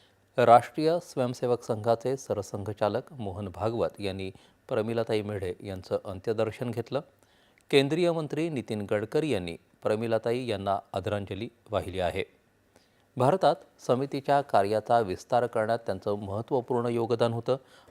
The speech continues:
राष्ट्रभक्ती, मातृशक्ती जागृत करण्यासाठी त्यांनी आपलं संपूर्ण आयुष्य वेचलं. अध्यापन आणि नोकरी सांभाळत त्यांनी राष्ट्रसेविका समितीच्या शाखा स्तरापासून ते नगर, विभाग, प्रांत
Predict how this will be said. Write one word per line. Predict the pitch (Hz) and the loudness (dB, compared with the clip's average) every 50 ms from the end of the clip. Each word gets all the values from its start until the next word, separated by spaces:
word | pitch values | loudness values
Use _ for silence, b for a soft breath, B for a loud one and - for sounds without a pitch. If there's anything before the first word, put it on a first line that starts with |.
| b - | b -2
राष्ट्रभक्ती, | 113 104 110 117 113 - - 143 123 127 123 - - 147 139 139 | 4 6 8 6 6 4 0 -2 -2 -2 -4 -4 -6 -6 -4 -2
मातृशक्ती | 127 104 95 95 - 120 120 107 - 107 - _ - 131 127 113 - | 0 0 0 0 0 -4 -6 -4 -4 -6 -6 _ -6 -6 -6 -2 0
जागृत | 101 95 95 98 151 180 180 160 131 - | 0 0 0 -2 -6 -4 -4 -4 -2 -2
करण्यासाठी | 123 107 107 101 95 - 120 107 - 104 - | -2 -2 -2 -2 0 -2 -2 -2 -4 -6 -6
त्यांनी | - 101 98 107 | -6 -6 -6 -6
आपलं | - - 104 - - 104 110 | -6 -6 -6 -6 -4 -6 -6
संपूर्ण | 101 - - 113 110 113 - - 120 117 120 - | -6 -4 -4 -6 -6 -4 -4 -4 -2 -2 -2 -2
आयुष्य | - 101 117 160 165 - - 127 | 0 0 0 0 -2 -2 -2 -2
वेचलं. | 104 101 90 - - 98 131 B B B B B B B B B B _ - | 0 0 -4 -4 -2 -2 -2 B B B B B B B B B B _ -2
अध्यापन | 113 107 101 - 117 117 117 117 - 127 127 117 | -2 -2 -2 0 0 2 2 2 2 0 0 0
आणि | 107 107 104 | -2 -4 -4
नोकरी | 98 95 98 101 - - 170 208 | -4 -4 -4 -4 -2 -2 -2 -2
सांभाळत | - - 123 110 107 120 120 120 117 | 2 2 0 2 2 0 -2 -2 -2
त्यांनी | - 113 110 104 101 104 B B B B _ - | -2 -2 -2 -2 -4 -6 B B B B _ 0
राष्ट्रसेविका | 113 107 110 120 113 - - 143 - - 123 113 117 113 - 120 117 113 | 4 6 6 6 4 2 -4 -8 -6 -4 -4 -4 -4 -2 2 2 2 2
समितीच्या | - - 98 98 98 - - 104 - - 113 110 113 107 | 0 -4 -6 -6 -8 -8 -10 -12 -2 2 2 2 2 0
शाखा | - - 110 101 98 - - 170 | 0 0 2 2 2 0 -2 -4
स्तरापासून | 147 - - 135 120 117 - 123 113 - 131 120 113 | -2 0 2 2 2 4 2 0 -2 -2 -4 -6 -4
ते | - 113 101 98 98 B B B B B - | -2 0 0 0 -2 B B B B B -4
नगर, | 123 117 123 110 101 98 92 95 | 0 0 2 4 4 2 2 2
विभाग, | 90 98 110 104 95 104 95 85 82 - _ | 2 0 -2 -2 0 2 2 2 0 -2 _
प्रांत | - 117 117 120 120 - | 4 4 4 4 2 -2